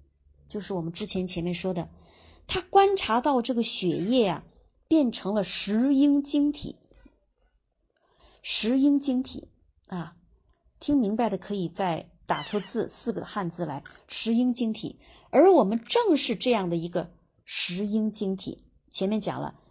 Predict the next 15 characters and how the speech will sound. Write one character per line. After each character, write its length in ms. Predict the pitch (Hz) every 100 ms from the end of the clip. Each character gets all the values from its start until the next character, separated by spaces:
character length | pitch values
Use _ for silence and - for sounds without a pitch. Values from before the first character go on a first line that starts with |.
| _
人 200 | 185 240
体 140 | 226
是 160 | 165 -
一 60 | 196
个 80 | 196
巨 300 | - 370 208
大 180 | 196
的 200 | 165 - - _ _ _ _
液 320 | - 294 233 165
态 260 | - 170
的 160 | - -
石 360 | - - 170 175
英 220 | 185 185
晶 220 | 180 180
体。 260 | 170 - -